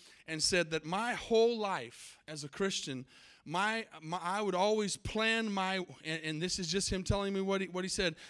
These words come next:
I would plan my Octobers around fright fests and, and haunted houses and, and all kinds of different scary things. And I loved horror movies, and I, and I loved, uh, watching those things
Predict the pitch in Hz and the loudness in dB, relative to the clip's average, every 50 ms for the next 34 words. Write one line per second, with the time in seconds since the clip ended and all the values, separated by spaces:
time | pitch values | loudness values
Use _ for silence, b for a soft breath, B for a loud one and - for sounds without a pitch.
0 | B - 170 196 185 156 - - - 214 220 220 226 226 214 208 202 196 196 196 | B -2 0 2 2 0 -2 -2 2 4 4 4 4 4 2 2 2 2 0 -4
1 | - - - 208 202 196 175 165 160 147 139 - - B B B B B 160 165 | -6 -6 -4 -2 -2 -2 -2 -2 -2 -2 -2 -6 -8 B B B B B 2 2
2 | 165 160 156 151 151 143 131 B B B B B B - - - 190 202 202 214 | 4 4 2 0 0 -2 -4 B B B B B B -10 -6 0 4 4 4 4
3 | 208 - - - - 220 202 196 202 196 190 - - - - - - - 165 143 | 2 0 -6 -6 -2 0 2 2 2 0 -2 -2 -2 -2 -2 -2 -2 -2 -2 -2
4 | 135 131 123 B B B B B 143 139 139 139 - 190 202 208 208 196 - 202 | -2 -4 -6 B B B B B -4 -4 -2 0 2 4 4 4 2 0 -2 -2
5 | 185 180 190 196 190 196 196 185 - - 190 190 185 185 175 160 156 143 135 127 | -2 0 -2 0 0 -2 -2 0 0 0 0 0 0 0 0 0 0 0 0 0
6 | B B B B B - 151 147 160 190 196 - - - 208 208 202 196 156 156 | B B B B B -2 2 4 4 4 4 6 4 4 4 4 0 0 -2 -4
7 | 143 143 202 190 - - 180 156 139 - - - - 190 202 202 202 202 185 - | -2 0 0 0 0 0 -4 -2 0 -2 -2 0 2 2 4 4 4 2 2 0
8 | - 196 196 196 196 180 156 156 147 151 147 151 156 175 190 202 208 208 185 170 | 0 0 2 2 2 0 -2 -2 -2 0 0 2 2 4 4 4 2 0 -2 -6
9 | 160 - - 196 196 196 196 196 190 190 190 196 196 190 196 196 196 196 185 - | -10 -6 -2 0 2 2 2 2 2 2 2 2 2 2 0 0 -2 0 -2 -4
10 | - B B B B 147 B 160 160 156 165 160 160 156 151 151 147 151 175 196 | -4 B B B B -10 B -2 0 0 0 -2 -2 -2 0 0 2 4 6 8
11 | 202 202 196 185 165 B B B B B 151 151 151 143 143 165 190 202 202 - | 8 8 6 4 -2 B B B B B 0 2 2 4 8 10 10 10 10 8
12 | - 202 190 190 190 196 190 - - - 196 190 196 196 185 - | 4 2 2 2 2 4 2 2 0 0 2 2 2 0 0 -4